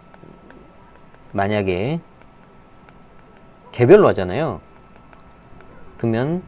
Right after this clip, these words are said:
건별 따로 본다는 거죠. 따로따로. 그래서 이 옵션 중에서 뭐 일 번, 이 번, 삼 번, 사 번 있는데 얘는 인정, 얘는 인정 안 되고, 얘는 인정,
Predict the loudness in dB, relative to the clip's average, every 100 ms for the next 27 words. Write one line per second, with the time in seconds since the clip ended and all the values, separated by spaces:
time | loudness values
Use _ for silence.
0 | -16 -20 2 2 6 6 4 0 -12 -20
1 | -20 -20 -20 -20 -20 -20 -20 -20 -10 0
2 | 4 6 4 0 -2 -4 -2 -2 0 -2
3 | -4 -8 -20 -20 -20 -8 -2 0 4 6
4 | 4 4 2 2 0 2 0 0 -6 -18
5 | -20 -20 -20 -20 -20 -20 -20 -4 -2 2
6 | 2 4 2 0 0 0 0 -2 -2 -2
7 | -2 0 0 0 -2 0 2 2 2 0
8 | -2 -2 0 0 0 -2 -4 -4 -2 0
9 | 0 -2 -2 -4